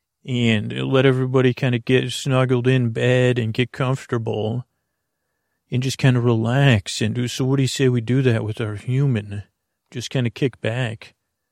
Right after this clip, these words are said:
Well, I like that idea. So what's he gonna talk about? Well, more or less, n-, not much. You know, he, he talks about stuff. It's kinda interesting. Uh, but then it's also, you're like, "Eh, hey, I don't know."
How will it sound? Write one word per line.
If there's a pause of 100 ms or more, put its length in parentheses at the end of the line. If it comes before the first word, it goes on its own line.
(220)
Well,
I
like
that
idea.
So
what's
he
gonna
talk
about? (720)
Well,
more
or
less,
n-,
not
much.
You
know,
he,
he
talks
about
stuff.
It's
kinda
interesting. (1300)
Uh,
but
then
it's
also,
you're
like,
"Eh, (180)
hey,
I
don't
know."